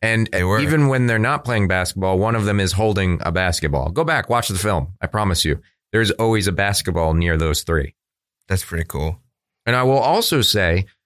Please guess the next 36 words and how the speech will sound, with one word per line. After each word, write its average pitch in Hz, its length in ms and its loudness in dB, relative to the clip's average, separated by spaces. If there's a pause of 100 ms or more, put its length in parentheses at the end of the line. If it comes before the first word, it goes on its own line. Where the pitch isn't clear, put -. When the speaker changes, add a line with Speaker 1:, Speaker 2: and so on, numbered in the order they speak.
(200)
Speaker 1:
when 110 680 2
Stryker 107 800 0 (280)
Pentecost 92 720 0
is, 85 280 0
right? 107 240 0
Did 107 100 -2
I 107 40 2
get 104 180 0
the - 80 -2
name 113 200 2
right? 131 200 0 (300)
Speaker 2:
Yes. 117 420 -2 (500)
Speaker 1:
I'll - 240 -20
take - 120 -20
it. - 120 -16 (320)
Is 101 480 2
giving 110 340 0
us 101 160 -2
the - 80 -2
exposition. 127 560 0
Speaker 2:
Stacker. 92 240 -2
Speaker 1:
Stacker 113 480 -2
Speaker 2:
Stacker 117 320 -2
Pentecost. 87 400 -2
Speaker 1:
is 107 140 0
giving 113 300 0
us 107 160 -2
the - 120 -4
exposition. 104 540 0
Speaker 2:
Stryker 107 280 0
Eureka. 95 600 0
Speaker 1:
Uh, - 80 -4
you 104 100 -2
know, 85 200 0
Aaron 104 320 0
Sor-, 101 400 -2